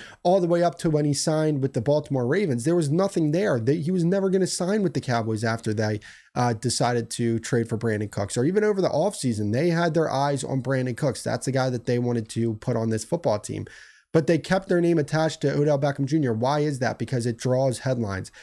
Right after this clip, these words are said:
It's the same thing with Ezekiel Elliott. They are saying that they're interested in Ezekiel Elliott because it draws headlines. People are going to see that. The E S P N is gonna post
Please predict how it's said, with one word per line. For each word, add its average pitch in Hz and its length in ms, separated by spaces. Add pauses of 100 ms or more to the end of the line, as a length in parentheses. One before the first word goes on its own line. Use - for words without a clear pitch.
(100)
It's - 80
the 135 40
same 160 240
thing 160 160
with 147 140
Ezekiel 139 360
Elliott. 117 300
They 135 160
are 147 100
saying 139 340
that 127 100
they're 131 120
interested 135 540
in 123 80
Ezekiel 120 380
Elliott 120 280
because 120 240
it 117 140
draws 127 460
headlines. 110 680 (400)
People 156 320
are 151 140
going 143 300
to 143 120
see 160 280
that. 107 300 (380)
The 165 260
E 185 160
S 175 140
P - 160
N 170 80
is 151 100
gonna 156 160
post 156 280